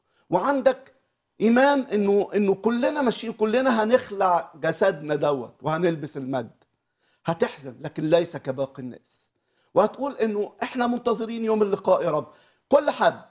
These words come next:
مستسلم لحزن هيموته، خد بالك، ده حزن شيطان، ده حزن مش بحسب مشيئة الله. خد بالك إنه،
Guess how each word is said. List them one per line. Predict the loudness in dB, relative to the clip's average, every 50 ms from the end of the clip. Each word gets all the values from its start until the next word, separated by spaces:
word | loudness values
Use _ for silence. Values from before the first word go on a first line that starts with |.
| _ _ -14
مستسلم | -12 -12 -12 -4 2 2 4 4 2 -2 -6 -6 0 2 2
لحزن | 4 4 4 2 2 2 0 -6
هيموته، | -6 -4 -4 -2 -2 -2 0 0 -2 -2 -4 -12 -18 _ _ _ _ _ _ _ -2
خد | -2 0 2 4
بالك، | 4 4 2 0 -8 -10 _ _ _ _ _ _ _ _ _ -6
ده | 0 2 2 2
حزن | 2 -2 -4 -2 -4 -10
شيطان، | -6 -4 -4 -4 -4 -2 -2 -2 -2 -4 -12 _ _ -4
ده | -2 -2 -2 -2
حزن | -2 -4 -4 -4 -4 -6
مش | -8 -8 -10
بحسب | -12 -8 -8 -8 -6 -8 -10 -10
مشيئة | -10 -12 -12 -14 -16 -12 -8 -8
الله. | -8 -8 -8 -14 -14 _ _ _ _ _ _ _ _ _ -2
خد | 0 0 0 2 2
بالك | 2 2 2 0 -6 -8 -12 -14
إنه، | -10 -8 -8 -8